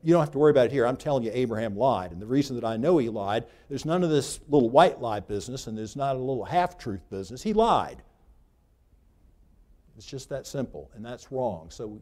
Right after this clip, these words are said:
I had the verses and we didn't take the time. Fourth thing is, his leadership is lacking. So what kind of example is he to Sarah when he comes in twenty-five years earlier and says, "You know, we gotta leave Ur,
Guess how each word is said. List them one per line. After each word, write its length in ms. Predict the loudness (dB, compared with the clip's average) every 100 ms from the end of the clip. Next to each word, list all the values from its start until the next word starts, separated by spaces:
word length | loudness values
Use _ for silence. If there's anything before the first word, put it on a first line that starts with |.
| -16
I 100 | -14
had 220 | -12 -12
the 60 | -12
verses 440 | -12 -12 -14 -16
and 100 | -18
we 80 | -18
didn't 300 | -18 -20 -18
take 220 | -20 -20
the 80 | -20
time. 320 | -18 -18 -18 _ _
Fourth 280 | 4 6 4
thing 200 | 0 -2
is, 300 | 0 0 -2 -10 _ _
his 160 | -2 2
leadership 460 | 4 4 0 -6
is 120 | -8
lacking. 480 | -4 -4 -4 -10 -18 -20 _ _ _ _ _ _ _ _ _ _ _ _ _ _ _ _
So 320 | 0 6 8 8
what 320 | 6 0 0
kind 200 | -10 -8
of 100 | -6
example 500 | -6 -6 -6 -8 -4
is 160 | -2
he 80 | -2
to 100 | -8
Sarah 420 | -10 -10 -6 -4
when 140 | -4 -6
he 100 | -8
comes 380 | -8 -8 -6 -6
in 320 | -6 -6 -10 _ _ _ _
twenty-five 500 | -8 -6 -4 -4 -2
years 260 | -2 -2
earlier 400 | 0 0 2 0
and 120 | -2
says, 260 | -6 -8 -6
"You 80 | -6
know, 80 | -2
we 140 | 0
gotta 160 | 0 -2
leave 260 | -4 -2
Ur, 280 | -2 -2